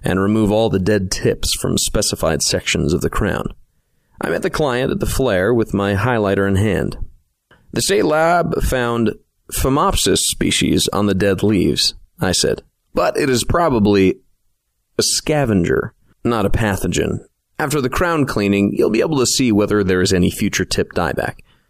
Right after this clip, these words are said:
Specified soil modification should help vitality and buffer any residual chemical activity in the soil. I see that the lawn is managed differently. It may not be as pristine as it was, but the tree will thank you for it. The mulch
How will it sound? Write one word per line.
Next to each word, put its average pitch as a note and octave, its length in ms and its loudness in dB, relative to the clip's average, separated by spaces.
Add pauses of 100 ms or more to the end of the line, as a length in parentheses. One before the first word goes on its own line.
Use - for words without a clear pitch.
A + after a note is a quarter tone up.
(480)
Specified D3 560 0
soil D#3 240 2
modification G#2 720 0
should G2+ 200 0
help A#2 280 0
vitality F#2 840 0 (440)
and B2 260 -2
buffer C3 280 0
any B2 120 2
residual G2+ 540 4
chemical G2 380 0
activity F2 360 2
in C2 100 2
the B1+ 60 0
soil. - 380 0 (680)
I C3 220 -2
see D#3+ 240 0
that C#3+ 160 0
the A#2+ 80 0
lawn E3 320 4
is G2+ 140 2
managed F#2 440 2
differently. F2 480 0 (560)
It C#3 140 0
may D#3+ 100 0
not C#3+ 220 0
be A#2+ 140 2
as G#2 180 2 (180)
pristine - 540 0
as F2 160 2
it C#2+ 80 4
was, D#2+ 220 2
but - 160 -4
the - 60 -4
tree E3 360 0
will G#2+ 220 2
thank E2+ 340 -2
you - 120 2
for A#1+ 280 0
it. - 140 -6 (840)
The C#3+ 120 0
mulch - 460 0